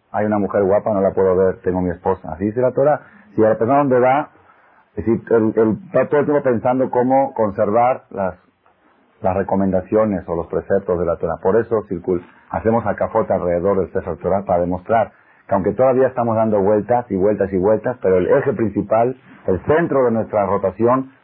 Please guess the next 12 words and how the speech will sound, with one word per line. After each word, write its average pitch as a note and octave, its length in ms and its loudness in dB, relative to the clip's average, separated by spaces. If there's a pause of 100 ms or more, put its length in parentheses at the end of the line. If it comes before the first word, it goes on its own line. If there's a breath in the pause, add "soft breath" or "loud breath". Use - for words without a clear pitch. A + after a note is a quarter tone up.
(120 loud breath)
es F#2+ 140 -2
la F2+ 120 -2
Torah. - 240 -12
Esa A#2 160 -2
explicación G2 420 -4
está G2+ 160 -2
muy F#2+ 160 0
buena, G2 680 -2
muy F#2 120 -2
bonita. E2+ 280 -4 (360 loud breath)
Pero A2 120 4
hay B2+ 80 4